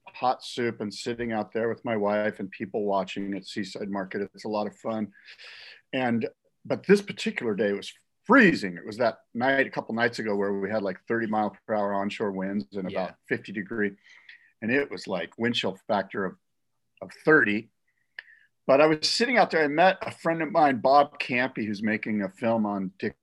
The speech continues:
Speaker 1: Brewer, a documentary film on Dick Brewer. And we just kind of sat and chatted about filmmaking and storytelling and stuff. It was cool.
Speaker 2: Tell us about the film. What do you know? And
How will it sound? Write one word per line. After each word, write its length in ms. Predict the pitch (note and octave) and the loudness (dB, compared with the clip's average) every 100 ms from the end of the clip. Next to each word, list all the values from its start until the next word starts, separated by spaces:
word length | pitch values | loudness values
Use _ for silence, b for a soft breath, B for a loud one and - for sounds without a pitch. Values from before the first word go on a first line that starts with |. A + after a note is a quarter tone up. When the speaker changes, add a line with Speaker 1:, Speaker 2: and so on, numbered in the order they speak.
| - | -4
Speaker 1:
Brewer, 300 | A2 G2+ F#2+ | 0 2 0
a 60 | F2 | 0
documentary 720 | G2+ G2 G#2 G2+ G2+ G2+ G2 | -2 -2 -4 -4 -4 -4 -6
film 300 | - G#2 F#2+ | -4 -4 -4
on 80 | F#2 | -6
Dick 200 | G2 - | -10 -6
Brewer. 320 | G#2 G2 F#2+ | -4 -4 -4
And 100 | F#2+ | -6
we 80 | G2 | -8
just 300 | F#2 - - _ - | -10 -12 -16 _ -10
kind 100 | A2+ | -8
of 60 | |
sat 440 | - - A2 F#2+ F#2 | -10 -8 -4 -4 -6
and 100 | F#2+ - _ b b b b _ | -12 -16 _ b b b b _
chatted 460 | - - A#2 A2+ A2+ | 0 4 6 4 0
about 340 | G2+ G#2+ - | -2 -4 -6
filmmaking 720 | - C#3 A#2+ G#2+ G#2+ G2+ A2 | -8 -2 0 2 0 -2 -4
and 100 | G#2 | -4
storytelling 720 | F#2+ - G#2+ G2+ - G#2+ G2+ | -4 -4 -2 -2 -4 -6 -6
and 100 | G2 | -8
stuff. 200 | G2+ G#2+ - | -8 -8 -8
It 40 | |
was 100 | C#3+ | -12
cool. 280 | - F#3+ - _ _ _ B B B _ | -4 -2 -2 _ _ _ B B B _
Speaker 2:
Tell 180 | - F3+ | 0 2
us 140 | B3 A2 | 2 0
about 180 | G#2+ | -2
the 100 | G#2 | -4
film. 380 | G2 D#3+ E3 F#2+ - | -4 -2 -2 -6 -8
What 140 | B2+ | -6
do 60 | C#3 | -4
you 80 | C#3 | -2
know? 180 | D3 D3+ | 2 2
And 260 | A#2 A2 | 2 -2